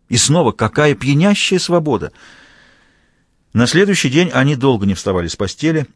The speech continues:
Уже к вечеру поехали на электричке в один из пригородов, деловито прошли по улицам, словно направляясь к себе домой, и мимоходом ознакомились с председательской виллой. Ян убедился, что все выглядит точно так, как она ему описала.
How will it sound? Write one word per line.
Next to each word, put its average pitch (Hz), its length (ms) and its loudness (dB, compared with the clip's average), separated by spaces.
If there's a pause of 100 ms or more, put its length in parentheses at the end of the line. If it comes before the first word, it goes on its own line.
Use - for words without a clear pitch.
(840)
Уже 101 200 0
к - 80 -10
вечеру 110 320 -2
поехали 95 400 -4
на 95 140 -2
электричке 98 480 -8
в - 20 -6
один 92 200 -2
из 90 100 -8
пригородов, 113 520 -4 (480)
деловито 101 460 0
прошли 90 300 -6
по - 80 -6
улицам, 107 460 -4
словно 92 300 -4
направляясь 95 460 -2
к - 40 -20
себе 92 200 -6
домой, 123 340 -4 (240)
и 143 160 -6
мимоходом 143 580 -2
ознакомились 113 680 -4
с - 80 -16
председательской 104 680 -4
виллой. 73 360 -10 (1160)
Ян 127 420 0
убедился, 110 580 -2
что 107 200 -6
все 123 240 -2
выглядит 110 500 -4
точно 107 320 -4
так, 101 180 -2
как - 160 -6
она 104 160 0
ему 104 140 0
описала. 151 500 0